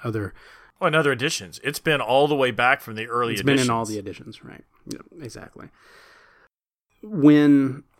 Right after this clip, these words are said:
Speaker 1: when you approach a game like, you know, like D and D, let's take, it, for example, the resurrection spell. It's not like it's an easy thing to attain. It's
Speaker 2: No.
Speaker 1: expensive in game, right? So it's not like it's something that's easy to get, but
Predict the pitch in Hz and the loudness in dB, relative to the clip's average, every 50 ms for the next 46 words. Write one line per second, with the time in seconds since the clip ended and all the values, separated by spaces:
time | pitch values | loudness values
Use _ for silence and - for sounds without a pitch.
0 | _ _ _ 160 139 139 143 139 135 131 127 127 - - 180 180 190 196 190 - | _ _ _ 2 4 6 6 6 6 4 2 0 -2 0 0 2 2 2 2 2
1 | 139 113 - 113 107 104 101 101 98 98 101 104 104 - - _ _ _ _ _ | -2 -2 0 -2 -4 -2 -2 -4 -4 -4 -6 -8 -10 -12 -20 _ _ _ _ _
2 | _ - 160 143 127 117 113 110 101 - - - - - - 127 120 110 107 110 | _ -6 -4 -2 0 0 0 -2 -4 -6 -12 -18 -16 -8 -4 -4 -2 -2 -2 -4
3 | 104 101 104 107 107 101 98 98 95 101 110 110 - - 131 117 113 120 104 - | -6 -4 -4 -4 -2 -2 -2 -2 -2 -2 -4 -4 0 0 0 0 0 -2 -6 -4
4 | - 117 107 104 110 101 98 101 98 92 95 98 92 90 92 90 87 - - - | -4 -4 -4 -4 -6 -8 -8 -8 -8 -6 -6 -6 -6 -6 -8 -10 -10 -12 -12 -14
5 | 107 - - - - - - - _ - - - _ _ _ _ _ - - 139 | -14 -12 -12 -12 -12 -12 -14 -18 _ -20 -20 -20 _ _ _ _ _ -4 -2 -2
6 | 131 123 - 147 165 214 254 294 143 - 147 147 143 - 131 117 135 131 135 - | -2 2 2 4 4 4 2 -2 -4 -4 -4 -4 -2 -2 -2 0 -2 -4 -2 4
7 | 156 151 156 156 139 131 139 127 123 - 127 120 117 113 101 107 107 98 95 - | 6 6 6 6 6 4 2 2 2 2 2 4 4 4 2 -2 -4 -6 -6 -8
8 | 113 107 92 85 - _ _ _ _ _ _ _ _ _ _ _ _ 139 143 156 | -8 -10 -10 -12 -16 _ _ _ _ _ _ _ _ _ _ _ _ -4 -2 0
9 | 135 110 202 - - - 139 151 156 147 - 107 95 98 95 90 90 87 98 101 | 0 0 -2 -4 -2 2 4 4 4 2 0 -4 -4 -4 -6 -8 -8 -6 -6 -6
10 | 95 90 - - - - _ _ _ _ _ _ - - - - 92 104 - - | -6 -8 -12 -18 -20 -20 _ _ _ _ _ _ -16 -14 -10 -8 -8 -8 -10 -12
11 | _ _ _ _ _ _ _ _ _ 117 - - - 123 113 113 113 107 120 131 | _ _ _ _ _ _ _ _ _ -8 -6 -2 0 2 2 2 2 2 0 0
12 | 131 - 135 147 156 170 160 165 165 156 156 135 - - 147 143 131 120 127 127 | 0 2 4 4 4 6 4 2 0 0 0 -2 0 2 2 2 2 2 0 0
13 | 120 120 110 - 131 127 127 120 117 123 117 123 110 110 - 123 117 117 110 113 | 0 0 0 -2 -2 -2 0 0 -2 0 0 0 -2 0 -2 -2 0 0 -2 -4
14 | - - - _ _ 175 185 170 131 123 - - | -6 -10 -18 _ _ 2 4 4 4 4 0 -4